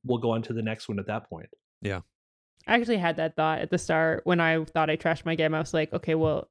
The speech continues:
Speaker 3: if it's real bad, maybe we can play it <laughs> fast enough that we'll get a second one in because I can't."
Speaker 2: <laughs>
Speaker 3: Like, we'll be, like, halfway through, I'll be like, "Guys, guys, we can't." No, but it was, uh,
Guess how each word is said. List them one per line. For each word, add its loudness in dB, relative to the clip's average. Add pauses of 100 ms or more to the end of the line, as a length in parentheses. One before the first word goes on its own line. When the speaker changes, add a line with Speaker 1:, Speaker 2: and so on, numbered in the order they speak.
(100)
Speaker 3:
if 2
it's 0
real 4
bad, 4
maybe 0
we 2
can 0
play 2
it -2
<laughs> 2
fast -2
enough 6
that 8
we'll 6
get 4
a -2
second 0
one 4
in 0
because 2
I 0
can't." 2 (180)
Speaker 2:
<laughs> 2
Speaker 3:
Like, 8
we'll 6
be, 8
like, 6
halfway 2
through, 2
I'll 2
be 2
like, -2
"Guys, -2 (460)
guys, 4
we 0
can't." -4
No, 4
but 4
it 6
was, 2
uh, 2